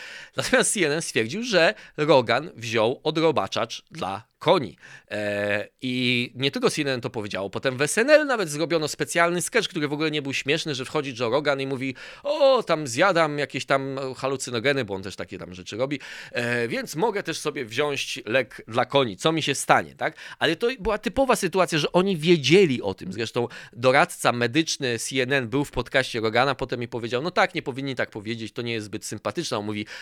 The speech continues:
"Ale to nie chodzi o to, że byli <laughs> sympatyczni", tak mu w twarz powiedział, "tylko to jest kłamstwo po prostu". No mówi: "No tak, no, no, ta-, no, no tak, no tak,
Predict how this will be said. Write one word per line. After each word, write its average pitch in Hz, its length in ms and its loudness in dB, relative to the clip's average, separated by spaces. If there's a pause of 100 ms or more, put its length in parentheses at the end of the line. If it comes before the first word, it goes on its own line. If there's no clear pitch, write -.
"Ale 117 120 -2
to 165 100 -2
nie 254 80 0
chodzi 277 200 -2
o 208 60 0
to, 160 120 -2
że 135 120 -6
byli 120 340 -6
<laughs> - 80 -4
sympatyczni", 135 440 -6
tak 117 160 -8
mu 131 80 -10
w - 60 -14
twarz 214 200 -8
powiedział, 131 320 -4 (300)
"tylko 190 220 -6
to 180 160 -4
jest 185 160 -4
kłamstwo 330 640 2
po 117 120 -16
prostu". 117 160 -4 (720)
No 190 120 -4
mówi: 208 220 -2
"No 247 120 -2
tak, 226 340 2
no, 180 160 -4
no, 185 160 -6
ta-, 147 160 -4
no, 143 100 -8
no 139 140 -8
tak, - 280 -12
no - 120 -18
tak, - 160 -20